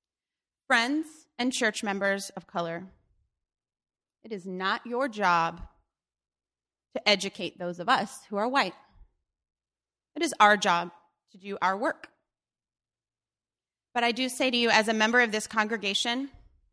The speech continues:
I very much want to listen to what you have to say about creating a church and a world that reflects our mission.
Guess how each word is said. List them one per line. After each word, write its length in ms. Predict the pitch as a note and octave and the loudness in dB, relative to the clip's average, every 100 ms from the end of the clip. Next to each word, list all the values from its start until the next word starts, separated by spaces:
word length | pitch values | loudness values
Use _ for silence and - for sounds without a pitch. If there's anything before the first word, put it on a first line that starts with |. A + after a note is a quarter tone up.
| _ _ _ _ _ _ _ _ _ _ _ _ _ _ _ _ _ _ A3 | _ _ _ _ _ _ _ _ _ _ _ _ _ _ _ _ _ _ -2
I 80 | |
very 240 | A3+ C4 C4+ | 4 4 6
much 260 | A#3+ G3+ | 2 0
want 120 | A3 G3 | -4 -4
to 60 | |
listen 580 | F#3+ F#3+ A3+ A#3 C#4 C#4+ - | -4 -6 -4 -2 -2 -6 -2
to 120 | A#3+ | 0
what 200 | G#3+ G3+ | 2 0
you 120 | G3+ | -2
have 200 | A3 F#3+ | 0 -2
to 80 | G3 | -2
say 360 | - F3+ E3+ E3 | -2 0 0 -4
about 260 | F3+ F3 - | -2 -2 -4
creating 400 | G#3+ F#3+ F#3 E3+ | -8 -4 -2 -2
a 80 | |
church 580 | E3 F#3+ F3+ - - - - _ - | -2 -2 -2 -2 -4 -6 -10 _ -4
and 120 | G#3 | -2
a 80 | G3+ | 0
world 480 | F#3+ F#3 F3+ F3+ F#3+ _ _ _ _ _ - | -2 -2 -2 -6 -12 _ _ _ _ _ -6
that 100 | G3 | -2
reflects 420 | G3 - G3 - | -2 -2 -4 -2
our 120 | F3 | -2
mission. 460 | E3+ E3 E3 F3+ | -2 -4 -6 -8